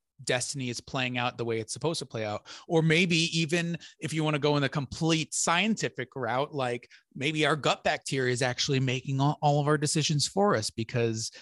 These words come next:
it's, you know, you look at the, when people change their diet, when people cut out sugar, then they don't have cravings, they don't feel hunger, they don't get cranky, eh, they're running on ke-,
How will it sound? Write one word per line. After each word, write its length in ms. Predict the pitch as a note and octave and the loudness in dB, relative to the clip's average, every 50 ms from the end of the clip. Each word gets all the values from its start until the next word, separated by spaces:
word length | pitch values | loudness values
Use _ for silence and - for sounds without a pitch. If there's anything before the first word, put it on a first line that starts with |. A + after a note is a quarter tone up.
| - - _ | -20 -12 _
it's, 480 | C#3+ C#3+ - - - - - - - - - | -2 0 2 2 2 2 2 0 -2 -4 -2
you 120 | D3 C3+ C3 | 0 0 0
know, 200 | A#2+ A#2 A#2 B2+ | 0 -2 -2 -2
you 180 | B2+ C#3 D3 | 0 2 2
look 220 | D3 D3+ D#3 D3 E3+ | 4 4 4 4 2
at 220 | D3 C#3+ C#3 C3+ | -2 -2 -4 -2
the, 320 | B2+ C3+ C3 B2+ B2+ B2 B2 | 0 2 2 2 2 0 0
when 160 | C3 C3 B2+ | -2 -2 -2
people 180 | - D3+ - C3+ | -2 -4 -4 -2
change 280 | - D3 C#3+ C3 - | 0 0 0 2 2
their 120 | - B2 A#2 | 0 0 0
diet, 400 | A2 A#2 A#2 C#3 D3 C#3+ C3 B2+ | 2 2 4 4 4 4 4 2
when 120 | C3 B2 | 0 -2
people 200 | B2 C3 C3 B2 | -2 -2 -2 -2
cut 220 | - - C#3 C#3 | 0 0 0 2
out 180 | C3 A#2+ B2 - | 2 2 0 0
sugar, 480 | - - - F3 E3+ D3 B2+ B2+ C3 - - - - - _ | -2 0 2 2 2 2 2 0 0 -2 -6 -12 -18 -8 _
then 140 | D3+ C#3 B2+ | -4 0 0
they 140 | B2 B2 | 0 0
don't 180 | A#2+ C3 B2+ B2 | 2 0 -2 0
have 180 | A#2 D3 C#3 - | -2 -2 -4 -2
cravings, 440 | - C#3 C3 B2+ B2 C3 C3 B2 | 0 0 2 2 2 0 -2 -2
they 60 | - A#2 | -2 -4
don't 160 | B2 B2+ - | -6 -4 -2
feel 120 | - D3+ C3 | -2 -2 0
hunger, 300 | A2+ C3+ C3 B2 C3+ C3 | 0 0 0 0 0 2
they 80 | A#2+ | 2
don't 220 | A#2+ B2+ B2+ B2+ - | 2 2 0 0 -2
get 120 | D#3 - | -4 -4
cranky, 540 | - - C#3+ C3+ B2+ A#2 - C3 B2+ C3 B2 - - - - - C#3+ | -2 0 0 2 2 2 2 2 2 2 0 -4 -10 -18 -14 -12 -12
eh, 80 | B2+ - | -8 -2
they're 160 | B2+ B2+ B2+ | 0 2 2
running 220 | C3 C3 C#3 D3 | 4 2 4 4
on 160 | D3 D3+ D3+ - | 4 4 2 2
ke-, 260 | - E3 D3 C#3+ | 0 0 0 -2